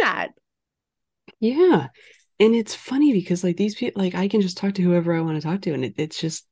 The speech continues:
Speaker 2: we're just talking about hockey players, and it's just really funny. And some of these people that are saying some of these things,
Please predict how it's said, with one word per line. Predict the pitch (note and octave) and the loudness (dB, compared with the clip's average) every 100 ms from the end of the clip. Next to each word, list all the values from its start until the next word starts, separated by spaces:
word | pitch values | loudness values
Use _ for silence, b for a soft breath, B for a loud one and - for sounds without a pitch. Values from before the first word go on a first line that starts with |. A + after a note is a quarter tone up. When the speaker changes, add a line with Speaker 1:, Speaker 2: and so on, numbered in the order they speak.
| _ - | _ -12
Speaker 2:
we're | - D3+ | -4 0
just | D#3+ - | 0 0
talking | D3+ D3 | -2 -2
about | C3 - - _ _ _ _ _ | -2 -6 -10 _ _ _ _ _
hockey | C#3+ F3+ - | -4 -4 -2
players, | - A2 - - - - | -2 -2 -4 -8 -10 -6
and | - C#3 | -2 -2
it's | D3 | -2
just | C#3 - | -4 -6
really | C#3+ - | -6 -8
funny. | - D#3+ F3+ B2 | -4 0 2 2
And | C#3+ | 0
some | - E3 | 2 4
of | F3+ | 4
these | A#2+ B2 | 2 -2
people | - D3 - - | -2 -2 -2 -6
that | C3+ | -4
are | - | -4
saying | - C#3+ D3 | -2 0 0
some | D3 D#3 | 0 0
of | D#3+ | 0
these | E3 | 0
things, | - E3+ | -2 -4